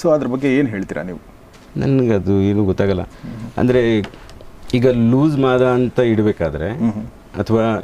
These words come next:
Speaker 2: ಇಲ್ಲಿವರೆಗೂ ಡಾಲಿ, ಇವಾಗ
Speaker 1: ಹ್ಮ್.
Speaker 2: ನನ್ನ ಸಿನ್-, ಇವಾಗ ಪಾಪ್ಕಾರ್ನ್ ಮಂಕಿ ಟೈಗರಲ್ಲಿ
Speaker 1: ಹ್ಮ್ ಹ್ಮ್.
Speaker 2: ಮೂಗ,
Speaker 1: ಹ್ಮ್.
Speaker 2: ಮೈಕಲ್,
Speaker 1: ಹ್ಮ್ ಹ್ಮ್.
Speaker 2: ಆ, ಶುಗರ್,
Speaker 1: ಹ್ಮ್ ಹ್ಮ್. ಶುಗರ್.
Speaker 2: ಶುಗರ್,
Speaker 1: ಹ್ಮ್.
Speaker 2: ಕೊತ್ಮೀರಿ. ಅಂದ್ರೆ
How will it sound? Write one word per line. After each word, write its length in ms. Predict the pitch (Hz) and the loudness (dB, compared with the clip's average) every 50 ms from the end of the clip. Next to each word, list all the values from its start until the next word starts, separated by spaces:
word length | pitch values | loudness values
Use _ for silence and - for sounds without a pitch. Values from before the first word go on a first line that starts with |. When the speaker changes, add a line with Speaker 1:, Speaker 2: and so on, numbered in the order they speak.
| - - | -4 -2
Speaker 2:
ಇಲ್ಲಿವರೆಗೂ 400 | 131 127 135 131 117 101 82 87 | 0 2 2 2 2 2 0 -2
ಡಾಲಿ, 360 | 80 90 87 90 85 85 - - - - | -2 -2 -2 -2 -2 -4 -8 -6 -2 2
ಇವಾಗ 160 | 123 131 135 | 2 4 4
Speaker 1:
ಹ್ಮ್. 100 | 127 113 | 4 4
Speaker 2:
ನನ್ನ 240 | 110 117 135 143 139 | 2 2 2 0 -2
ಸಿನ್-, 340 | - - 120 117 110 117 | -2 -4 -2 -2 0 0
ಇವಾಗ 300 | 117 113 131 143 139 120 | 0 2 2 2 0 0
ಪಾಪ್ಕಾರ್ನ್ 520 | 117 - - 113 110 110 - - 156 151 147 | -2 -4 -2 -4 -4 -4 -2 -4 -4 -2 -2
ಮಂಕಿ 180 | 143 127 131 | -4 -4 -2
ಟೈಗರಲ್ಲಿ 480 | 120 117 120 110 110 107 110 113 135 170 | -2 -2 0 0 0 0 -2 -2 -4 -6
Speaker 1:
ಹ್ಮ್ 440 | 202 - - - - - 120 120 120 | -6 -10 -14 -14 -10 -8 -8 -8 -8
ಹ್ಮ್. 680 | 123 113 117 - - - - - - - - - 110 123 | -8 -10 -10 -12 -18 -20 -20 -20 -16 -4 0 2 4 4
Speaker 2:
ಮೂಗ, 260 | 135 143 147 117 110 | 4 2 2 2 0
Speaker 1:
ಹ್ಮ್. 720 | 107 104 120 113 - - - - - 131 123 117 113 110 104 - - - - - 101 95 98 | 0 0 -2 -6 -10 -18 -16 -8 -4 -2 -2 -2 -2 -4 -8 -12 -16 -20 -8 -4 0 0 2
Speaker 2:
ಮೈಕಲ್, 420 | 98 107 101 - 113 113 113 110 - - - - | 2 0 0 0 0 0 0 -2 -4 -10 -10 -4
Speaker 1:
ಹ್ಮ್ 160 | - 127 117 | -2 0 0
ಹ್ಮ್. 160 | 107 110 113 120 131 - | 0 -2 -6 -8 -8 -4
Speaker 2:
ಆ, 680 | 87 90 92 92 92 92 90 90 90 87 90 92 90 - - - - | -4 -2 0 0 0 0 0 0 -2 -2 -4 -6 -8 -12 -12 -4 -2
ಶುಗರ್, 300 | - 110 95 110 113 110 | 0 2 2 2 0 0
Speaker 1:
ಹ್ಮ್ 360 | 104 - - - - 117 104 | -2 -6 -12 -10 -6 -6 -6
ಹ್ಮ್. 180 | 101 101 104 110 - - - - - - | -6 -8 -10 -12 -14 -18 -18 -14 -8 -4
ಶುಗರ್. 240 | 117 101 117 - - - - - | -2 -2 -2 -2 -4 -10 -8 -4
Speaker 2:
ಶುಗರ್, 320 | - 101 95 104 107 110 - | 0 0 2 2 0 0 -2
Speaker 1:
ಹ್ಮ್. 200 | - - 104 101 | -6 -4 -2 0
Speaker 2:
ಕೊತ್ಮೀರಿ. 520 | 98 90 - 113 113 113 117 110 117 117 117 120 - - - - - - 208 - - - - 185 165 160 - - - - - - - - - - - - - - - - - - - - - | 0 0 2 2 4 4 4 2 2 0 -2 -6 -10 -16 -20 -18 -10 -8 -8 -4 -2 0 0 0 0 -2 -4 -8 -12 -18 -20 -20 -20 -20 -20 -20 -20 -20 -20 -20 -20 -20 -20 -20 -12 -6 -4
ಅಂದ್ರೆ 440 | 143 143 113 82 - - - - | -2 0 0 -2 -4 -6 -14 -20